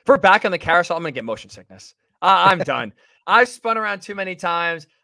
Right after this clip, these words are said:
Speaker 1: I'm getting wobbly. I'm starting to see, you know, get dizzy. It's time to get off. <laughs> Get off, please. Holy
Speaker 2: Absolutely.
Speaker 1: smokes. I like that thought, though. I, I like that thought a lot 'cause you are right. It's,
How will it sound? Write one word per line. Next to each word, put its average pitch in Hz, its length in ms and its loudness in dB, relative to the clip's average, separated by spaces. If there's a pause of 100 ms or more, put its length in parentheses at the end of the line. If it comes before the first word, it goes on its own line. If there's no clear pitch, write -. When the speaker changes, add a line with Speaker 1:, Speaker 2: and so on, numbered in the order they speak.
Speaker 1:
I'm 180 240 0
getting 190 240 -8
wobbly. 180 460 -4
I'm 180 120 -8
starting 190 280 -10
to 175 60 -12
see, 180 220 -16
you 165 100 -8
know, 139 320 -2
get 175 240 -6
dizzy. 175 440 -6 (220)
It's 180 240 -4
time 156 240 -6
to 127 60 -18
get - 180 -16
off. - 320 -10 (140)
<laughs> - 140 -20
Get 226 180 -2
off, 160 440 -4
please. 170 640 -8 (800)
Holy 170 420 0 (380)
Speaker 2:
Absolutely. 147 60 -8
Speaker 1:
smokes. 120 520 -16 (200)
I 196 140 0
like 285 180 -2
that 285 160 -4
thought, 233 200 -2
though. 139 100 -8
I, 139 100 -6
I 151 140 -4
like 196 260 -4
that 185 180 -6
thought 175 160 -4
a 165 40 -8
lot 165 180 -8
'cause 139 140 -18
you 160 80 -8
are 160 100 -4
right. 151 180 -8
It's, - 320 -18